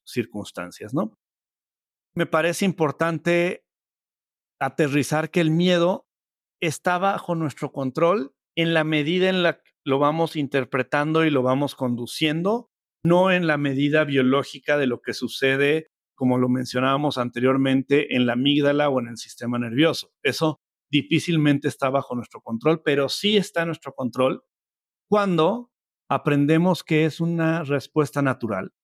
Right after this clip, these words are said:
cuando aprendemos que a través de la experiencia y la reflexión y la profundización podemos ir cada vez entendiéndolo mejor.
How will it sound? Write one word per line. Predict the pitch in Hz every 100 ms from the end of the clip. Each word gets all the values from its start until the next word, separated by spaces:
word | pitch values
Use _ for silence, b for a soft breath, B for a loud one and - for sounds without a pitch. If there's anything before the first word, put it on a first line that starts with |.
| _ _
cuando | 151 156 156
aprendemos | 147 143 151 170 190 -
que | 175 180 -
a | 151
través | 151 147 151 170 175 160
de | 170 190 -
la | 143 139
experiencia | 131 - 127 131 151 151 - 156
y |
la | 147
reflexión | 127 139 123 113 - 143 139 143 - -
y |
la | 131 -
profundización | 131 - 123 120 123 - 147 139
podemos | - 117 135 139 135 - _ _
ir | - 147 143
cada | 139 135
vez | 131 131 135
entendiéndolo | 123 113 120 123 123 120 120
mejor. | 120 131 113 - 117 139